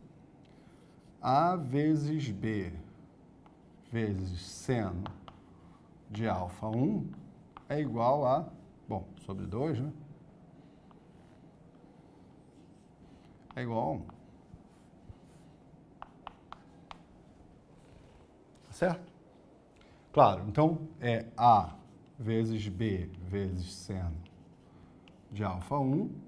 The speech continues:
vai ser igual a dois, né? Vou do-, é, multiplicando por dois dos dois lados. Certo? Só que eu vou usar isso, vou usar isso pra calcular essa área aqui, ó.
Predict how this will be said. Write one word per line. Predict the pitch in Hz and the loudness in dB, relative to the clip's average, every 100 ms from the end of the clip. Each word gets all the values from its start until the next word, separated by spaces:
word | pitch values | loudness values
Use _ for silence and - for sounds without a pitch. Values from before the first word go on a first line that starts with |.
| - - | -18 -10
vai | 135 151 | -4 -2
ser | 156 151 | 0 -2
igual | 120 117 135 | 0 2 2
a | |
dois, | 160 135 120 87 92 | 4 4 4 2 -6
né? | 110 - - - | -10 -12 -16 -14
Vou | - 107 | -8 -4
do-, | 101 90 90 | -4 -6 -8
é, | 95 90 | -6 -6
multiplicando | 101 104 104 101 113 | -6 -6 -8 -6 -6
por | 110 131 | -4 -2
dois | 113 110 | -2 -2
dos | 113 | 0
dois | 139 | 0
lados. | 117 82 - - - - - - - - - | 0 -6 -12 -20 -20 -20 -20 -20 -20 -20 -20
Certo? | - 151 156 - - - | 0 4 4 0 -14 -18
Só | - 285 | 0 4
que | 294 | 6
eu | |
vou | 240 262 | 10 10
usar | 208 185 | 12 12
isso, | 147 254 190 - 104 - - - - - - - - - | 12 8 4 0 -6 -8 -20 -20 -20 -20 -20 -20 -20 -4
vou | 156 | 2
usar | 180 185 | 6 8
isso | 185 | 6
pra | 208 | 2
calcular | - 196 - 135 185 208 - - - - - - - | 2 4 6 8 8 6 -2 -14 -20 -20 -20 -12 -2
essa | 185 254 - 185 | 0 0 6 10
área | 156 180 196 | 12 12 8
aqui, | 196 156 151 | 4 4 6
ó. | 98 | 4